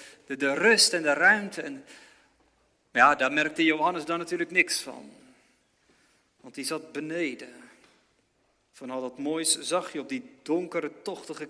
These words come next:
kerken, diep onder het paleis niet. En, en daar wachtte die maar. Wachtend om wat hem boven het hoofd stond. Wat, wat er stond te gebeuren. De, de stem van de roepende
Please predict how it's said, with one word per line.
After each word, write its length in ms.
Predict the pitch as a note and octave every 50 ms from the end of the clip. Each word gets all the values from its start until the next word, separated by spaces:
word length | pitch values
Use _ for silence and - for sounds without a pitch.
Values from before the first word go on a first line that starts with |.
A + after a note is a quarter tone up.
| -
kerken, 500 | - - F#3+ F3 D#3+ - - C#3 B2 A#2
diep 220 | - F3 F3+ F3 -
onder 300 | G3 G3 F#3+ F#3 E3+ E3
het 180 | D3+ - -
paleis 440 | - D#3 C#3 D3 E3 E3+ D#3+ - -
niet. 360 | C#3 C#3+ E3 D#3+ - - - - - - -
En, 160 | - D#3 C3+ C3+
en 160 | D3+ C#3+ C#3
daar 180 | C3 C3 B2
wachtte 400 | A#2 F3+ F#3+ F#3+ - - - F#3+
die 180 | F3+ F3+ E3+ D#3
maar. 360 | C#3+ C#3+ C3+ B2 A#2+ - - - - - _ _ _ _ _ _ _ _ _ _ _ _ _ _ _ _ _ _ _ _ _ _ _ _ _ _ _ _ _ _ _
Wachtend 520 | - B2 D3+ F3 - - - E3+ D3+ -
om 260 | D#3+ C#3+ C3+ C3 B2+ C3
wat 200 | - D#3 E3 -
hem 220 | - D#3 C#3+ C3 B2
boven 380 | C#3 D3+ F3 F#3 F3 - E3
het 80 | D3 C3+
hoofd 400 | - C3+ D3 F3 F#3+ - - -
stond. 720 | - - - - - E3+ C#3+ B2+ A#2+ A#2+ - - - - _ _ _ _ _ _ _ _ _ _ _ _ _ _ _
Wat, 140 | - C#3+ C#3+
wat 180 | C#3+ D3 C#3+
er 140 | - C#3 C3
stond 600 | - - - - - - - F#3 F#3 G3 F#3 -
te 100 | - D#3+
gebeuren. 680 | - - - C3 B2 B2 D3 F3 F#3+ F#3+ F3+ E3 D3+ D3 - - _ _ _ _ _ _ _ _ _ _ _ _ _ _ _ _ _ _ _ _ _ _ _ _ _
De, 120 | - B2+
de 120 | B2 C3
stem 680 | B2 - - - - - - - - A#3 A#3+ A#3 G#3+ G3
van 180 | - F#3+ F#3+ F#3
de 160 | E3 D#3+ D3+
roepende 680 | D3 D3 F#3 B3 - - - A3+ F3+ D3+ C3+ C3 B2